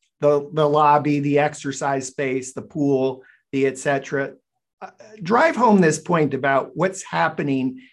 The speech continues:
in the m-, multifamily space that's going to go from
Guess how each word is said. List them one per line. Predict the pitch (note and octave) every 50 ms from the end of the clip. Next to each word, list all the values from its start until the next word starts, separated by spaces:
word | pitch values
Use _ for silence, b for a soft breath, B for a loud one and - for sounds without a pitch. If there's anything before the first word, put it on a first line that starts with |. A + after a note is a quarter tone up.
| B B _
in | - F3 E3 E3 D#3+ D#3
the | C#3+ C#3 C3+ C3 B2+ B2 B2 - -
m-, | - D3+ - - - -
multifamily | D3+ D3+ D3+ D#3 D#3 - - C#3+ C3 C3 - D3 D3 C#3+ C#3+ C#3+ C3+ C3 B2 A#2
space | - - - - G#3+ G#3 F3+ D3 C3 C3 B2+ C3 - - b b b b b _ _
that's | D#3+ D3 C#3+ C#3+ C#3+ -
going | - - D#3 D#3 D#3 D3+ D3 C#3+ D3
to | D3+
go | C3 B2+ C#3+ C#3+ C#3 C3+
from | C3+ - D3+ C#3 C3+ C3 B2+ B2+ C3 -